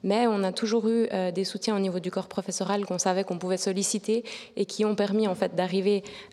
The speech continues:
euh, à la situation actuelle qui est que la direction soutient, euh, la mobilisation. Euh, elle le soutient en, en laissant la possibilité à, à tous les membres de la communauté universitaire de participer aux événements, euh,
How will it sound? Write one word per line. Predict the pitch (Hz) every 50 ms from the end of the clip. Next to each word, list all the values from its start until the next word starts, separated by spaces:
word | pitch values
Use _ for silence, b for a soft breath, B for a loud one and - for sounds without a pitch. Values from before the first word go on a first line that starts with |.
| - 185
euh, | 185 170 165 165 - -
à | 180
la | 175 175 175
situation | - 190 - - 185 180 - - 190
actuelle | 180 175 - - 208 214 208
qui | 190 - 202
est | 190
que | - 190 175 170 175 -
la | 185 180 175 175 170 165 170 165
direction | 165 190 180 185 180 - - 214 202
soutient, | 185 - - 247 - - - 208 214 208 208 B B B B B B B - -
euh, | 175 170 165 165 165 165 165
la | 165 170
mobilisation. | 170 170 170 170 165 180 175 165 165 160 - - 220 254 277 B B B B B B B B B - -
Euh, | 175 175 175 165 165 165 160 156 170 165 170 - -
elle | 190 180 170
le | 170 170
soutient | - - 190 - - 202 190
en, | 190 180 170 156 160 160 - - 180
en |
laissant | 170 175 170 - 196 185
la | 180
possibilité | 170 - 185 - - 180 170 185 180 - 196 190 180
à, | 165 165 160 156 - -
à | 185 170 165 - - - -
tous | - - 196
les | 190 185
membres | 185 185 185 185
de | 185 180
la | 170 170
communauté | - - 170 175 175 175 175 - 185 175
universitaire | 170 170 165 165 180 175 - - - 190 185 175
de | 165 160
participer | - 170 - - - 185 - - - - 180 175
aux | 170
événements, | 160 175 170 170 170 170 170 170 165
euh, | 165